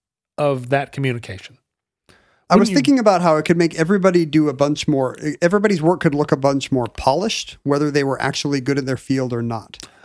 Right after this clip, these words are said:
Speaker 2: But is that,
Speaker 1: Is that an improvement?
Speaker 2: is that good?
Speaker 1: That's not good. It's not actually good. None of it is actually good. We, we did fine before them, but more importantly, the fact that we have to struggle. I mean, there are plenty of people listening. They're like, "What are you talking about?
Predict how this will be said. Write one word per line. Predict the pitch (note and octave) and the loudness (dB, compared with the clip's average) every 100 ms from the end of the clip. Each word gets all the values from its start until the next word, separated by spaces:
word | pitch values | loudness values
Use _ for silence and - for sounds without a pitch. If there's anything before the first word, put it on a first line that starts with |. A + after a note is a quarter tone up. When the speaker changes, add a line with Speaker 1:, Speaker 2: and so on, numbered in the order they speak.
| - _ F3 | -20 _ -2
Speaker 2:
But | D3 | 2
is | F3 G#3+ | 2 2
that, | C#4+ D#4 D4+ | 2 4 4
Speaker 1:
Is | - D4+ | 4 4
that | - | 2
an | - | 2
improvement? | D3+ C#4 D#4+ - | 2 4 4 4
Speaker 2:
is | B3+ C4+ | 0 -2
that | |
good? | B3+ D4 D#4 - | -4 -4 -4 -2
Speaker 1:
That's | C#3 C3 | -2 0
not | E3+ F3+ E3+ | -2 0 0
good. | A#3+ C4+ - _ _ - | 0 -2 -8 _ _ -8
It's | C#3 D#3+ | -4 0
not | E3+ F3+ | 0 2
actually | F3 D#3+ - D#3 | 0 -2 -4 -4
good. | D3+ C#3+ - _ _ _ _ - | -2 -4 -4 _ _ _ _ -2
None | E3+ G#3+ | 2 4
of | |
it | G#3 | 2
is | G3 | 2
actually | F3 E3 - D#3+ | 0 -2 -4 -4
good. | D3 G#2+ G#2+ | -2 -4 -2
We, | D3+ E3+ - _ - _ _ _ - | -2 -2 -6 _ -20 _ _ _ -2
we | E3 F3+ | 0 0
did | D#3+ A3 F3+ | 0 0 -2
fine | - A#3+ F#3+ G#2+ G#2+ C#3+ | 0 2 2 -2 -6 -8
before | C3+ D3+ G3 E3+ | -2 2 2 2
them, | G#2 F#2 F#2 - - - - | -2 -10 -16 -20 -20 -4 2
but | F#3 - - - | 2 2 -18 -4
more | F3+ C#4 C4 | 4 4 4
importantly, | - B3 F3+ B2+ A2+ G#2+ G2+ _ _ | 2 2 2 -4 -4 -6 -10 _ _
the | D3+ D#3 | 0 2
fact | A3+ A3+ | 0 0
that | A#3 | -2
we | G3 | 0
have | E3+ - | -2 -2
to | C#3+ | -6
struggle. | - - - - - E3+ D3+ D3 E3+ F#3+ A3+ B3+ E3+ | -6 -10 -14 -14 -10 -8 -6 0 2 2 2 0 0
I | |
mean, | G3 A#3 | 0 2
there | C#4+ | 0
are | - | 0
plenty | - F3+ D#3 | 0 2 2
of | |
people | D3 B2 | 0 0
listening. | A#2 A#2+ C3 B2 | 0 -2 -2 -2
They're | A#2+ | 0
like, | A#2+ A#2 E3+ | -2 -4 2
"What | D#4 | 4
are | C#4+ | 4
you | A#3 | 2
talking | G#3 C4+ B3 A3+ | 0 0 0 2
about? | G3 D#3+ A2+ | 4 2 -2